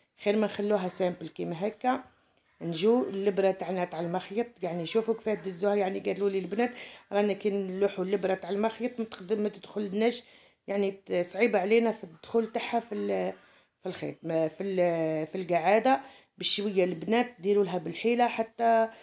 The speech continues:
آه، حتى تدخل لكم. شوفوا البنات، هي تعواجي شويه الابره، يعني، الابره تاع المخيط، حاولوا تشروا واحده خشينه باش تخدموا بها. درناها، دخلناها، دخلناها من،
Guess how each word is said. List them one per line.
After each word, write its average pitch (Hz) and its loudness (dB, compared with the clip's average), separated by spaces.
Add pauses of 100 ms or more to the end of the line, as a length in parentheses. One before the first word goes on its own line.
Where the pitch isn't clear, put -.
(320)
آه، 185 -2
حتى 240 -2
تدخل 185 -2
لكم. - -10
شوفوا 185 -6
البنات، 185 -8
هي 185 -4
تعواجي 185 -2
شويه 170 -6
الابره، 196 2 (680)
يعني، 170 -4
الابره 160 -2
تاع 151 -6
المخيط، 196 -4
حاولوا 185 -2
تشروا 165 -6
واحده 190 -2
خشينه 214 0 (540)
باش - -8
تخدموا 175 -4
بها. 202 0 (540)
درناها، 185 0
دخلناها، 165 -4
دخلناها 175 -6
من، 165 -4